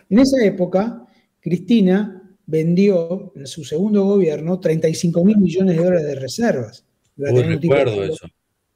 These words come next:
Speaker 1: Bueno, ahora no tenés res-, ahora no tenés reservas para sostener el atraso cambiario.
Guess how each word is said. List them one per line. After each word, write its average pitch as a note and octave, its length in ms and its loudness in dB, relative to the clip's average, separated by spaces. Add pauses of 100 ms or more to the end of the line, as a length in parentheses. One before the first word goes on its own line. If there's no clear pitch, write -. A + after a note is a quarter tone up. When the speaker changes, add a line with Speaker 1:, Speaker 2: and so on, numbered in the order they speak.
(200)
Speaker 1:
Bueno, A#3+ 360 -4 (420)
ahora B3 240 2
no A#3 160 4
tenés A#3 320 2
res-, G3 260 -6
ahora C4 200 0
no B3+ 80 -2
tenés C4 200 2
reservas A#3 460 0
para D#3 240 -8
sostener D3 400 -12
el C#3+ 80 -4
atraso C#3 380 -12
cambiario. A#2 460 -12